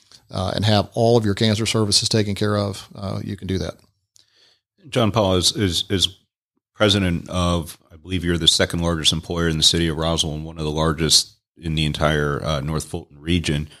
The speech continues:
Speaker 2: Um, what does that mean to you and to Wellstar as being part of this community?
Speaker 1: You know, f-, for us, several things. I mean, one, as I said before, we want to be, uh,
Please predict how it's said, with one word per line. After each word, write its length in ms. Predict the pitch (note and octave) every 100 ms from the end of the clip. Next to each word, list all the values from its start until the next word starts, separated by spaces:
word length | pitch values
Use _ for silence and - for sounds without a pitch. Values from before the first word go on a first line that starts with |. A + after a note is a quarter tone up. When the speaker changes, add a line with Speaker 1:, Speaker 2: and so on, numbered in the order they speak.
| _ _ _ _
Speaker 2:
Um, 300 | D#2+ D#2 D2+ - _ _ _ _
what 160 | - A2+
does 140 | B2+
that 180 | A#2 F#2
mean 420 | G2 G2 F#2+ F#2 _
to 120 | - F#2+
you 520 | F2 F2+ F2 E2+ G2 -
and 340 | D#2+ D#2 D#2
to 120 | - D2+
Wellstar 480 | D#2+ D#2+ - D2+
as 80 | C#2+
being 240 | - E2 D2
part 160 | D#2
of 60 | C2+
this 100 | C2+
community? 480 | - C#2+ C2+ G#1+ - _ _ _ - - - - - - - - -
Speaker 1:
You 100 | -
know, 300 | E3+ F3 F3+ -
f-, 340 | - B2 - A#2+ -
for 260 | - D#3
us, 640 | - F3+ F3+ - - - - _ _ _ _ _ _ - -
several 340 | C#3 D3 D#3+ D3
things. 300 | F#2 C#2+ G#2
I 40 |
mean, 300 | A2+ A2 A2 -
one, 360 | _ A2 B2 C#3+
as 140 | B2
I 40 | G#2+
said 200 | - A#2
before, 640 | G2 - A2+ G#2+ G2+ F#2+ - _ _ _ _
we 160 | C3 B2
want 480 | A#2 A2+ A#2 A#2+ - _
to 100 | -
be, 640 | G#2+ G#2+ G#2+ G#2+ G#2 G2+ G2 - _ _
uh, 640 | G#2 - - - - A#2+